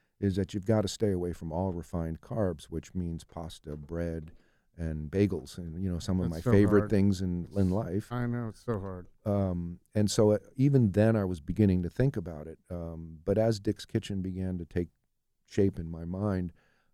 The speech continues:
Speaker 1: um, I thought about lots of things besides my own particular needs with inflammation. So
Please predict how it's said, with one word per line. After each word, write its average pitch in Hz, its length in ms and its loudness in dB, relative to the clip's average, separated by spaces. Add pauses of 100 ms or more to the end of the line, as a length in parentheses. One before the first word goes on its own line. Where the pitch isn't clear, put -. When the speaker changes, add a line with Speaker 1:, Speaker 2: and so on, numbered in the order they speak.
Speaker 1:
um, 82 460 -6
I 90 80 0
thought 95 260 0
about 85 240 -4
lots 87 280 -4
of 78 80 -12
things 87 240 -6
besides 85 500 -8
my 80 140 -8
own 90 200 -2
particular 80 580 -6
needs 80 340 -12
with 78 160 -16
inflammation. 78 640 -10 (140)
So 78 320 -12